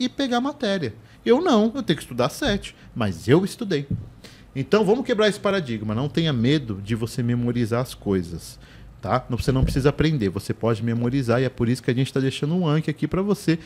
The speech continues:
do Além do Óbvio, onde a gente fala mais ou menos um pouquinho sobre o que que você tem que fazer pra fazer associações, um pouquinho do Anki e tal e tudo mais, e aí você olha lá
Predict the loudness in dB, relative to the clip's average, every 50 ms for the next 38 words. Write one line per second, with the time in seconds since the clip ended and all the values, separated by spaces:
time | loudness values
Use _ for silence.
0 | -20 -20 -20 -10 0 4 6 8 8 8 6 4 4 6 6 8 8 6 6 2
1 | -2 0 0 2 2 4 4 2 2 2 2 4 4 6 6 4 4 4 4 4
2 | 4 4 4 6 4 4 4 4 0 0 2 2 2 2 4 4 2 4 4 4
3 | 2 2 -2 -16 -20 -12 -4 -4 -2 0 0 2 2 2 0 2 2 2 4 4
4 | 2 0 0 -2 0 0 0 0 0 -2 -2 -4 -6 -2 -2 -4 -4 -2 -2 -2
5 | 0 2 0 0 2 0 -2 -2 -2 -4 -2 0 0 2 2 2 4 4 4 4
6 | 4 6 4 4 2 0 -2 -6 -2 0 2 2 2 0 0 -2 -2 0 0 0
7 | 0 0 -2 -4 -8 -20 -20 -20 -20 -16 -6 0 0 2 2 2 2 4 4 6
8 | 6 6 6 6 6 6 4 4